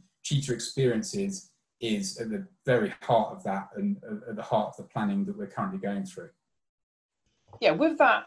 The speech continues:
Speaker 2: that four, the fourth corner, which I like, uh,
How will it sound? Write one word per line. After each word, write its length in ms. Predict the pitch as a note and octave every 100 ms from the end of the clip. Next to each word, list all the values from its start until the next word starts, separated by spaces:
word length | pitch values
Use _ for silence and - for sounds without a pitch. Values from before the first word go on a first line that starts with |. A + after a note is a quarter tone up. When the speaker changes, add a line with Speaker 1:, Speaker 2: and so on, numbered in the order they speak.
| -
Speaker 2:
that 240 | F#3+ -
four, 300 | - G3+ G3+
the 60 | F#3
fourth 340 | - G#3+ -
corner, 480 | - G3 D#3 D#3 E3+ -
which 120 | C#3
I 80 | D3
like, 380 | D#3 D3+ -
uh, 40 | -